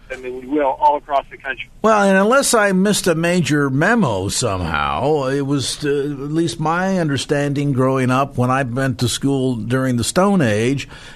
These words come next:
Speaker 2: that we were sent to school and went through a course of studies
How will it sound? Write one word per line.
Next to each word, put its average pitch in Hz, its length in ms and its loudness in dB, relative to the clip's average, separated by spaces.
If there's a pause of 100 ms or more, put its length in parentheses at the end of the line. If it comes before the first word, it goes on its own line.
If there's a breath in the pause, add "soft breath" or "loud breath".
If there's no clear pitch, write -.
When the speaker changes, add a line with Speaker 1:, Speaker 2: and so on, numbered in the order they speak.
Speaker 2:
that 143 580 0 (240 loud breath)
we 190 440 0
were 165 240 2
sent 175 420 0
to 170 140 2
school 139 800 2
and 135 200 0
went 156 200 -2
through 151 180 2
a 143 60 2
course 143 420 0
of 120 140 -2
studies 127 880 0